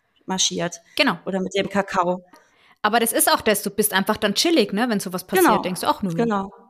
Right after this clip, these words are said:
Speaker 2: „Oh.“
Speaker 1: Ja, man ist halt entspannter und das ist
Speaker 2: Ja.
Speaker 1: ja auch was für die Gesundheit, für alle irgendwie.
Speaker 2: Ja, total. Und was ich jetzt krass finde, ich hab ja auch schon einige, ähm, Allergiker-Kunden, egal ob Kinder oder halt jetzt Erwachsene, dass ähnlich wie du jetzt,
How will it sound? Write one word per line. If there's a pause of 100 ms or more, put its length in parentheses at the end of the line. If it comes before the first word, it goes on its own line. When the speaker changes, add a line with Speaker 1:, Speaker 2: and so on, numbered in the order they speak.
(160)
Speaker 2:
„Oh.“
Speaker 1:
Ja,
man
ist
halt
entspannter
und
das
ist
Speaker 2:
Ja.
Speaker 1:
ja
auch
was
für
die
Gesundheit,
für
alle
irgendwie. (320)
Speaker 2:
Ja, (260)
total. (240)
Und
was
ich
jetzt
krass
finde,
ich
hab
ja
auch
schon
einige, (120)
ähm, (520)
Allergiker-Kunden,
egal
ob
Kinder
oder
halt
jetzt
Erwachsene, (180)
dass
ähnlich
wie
du
jetzt,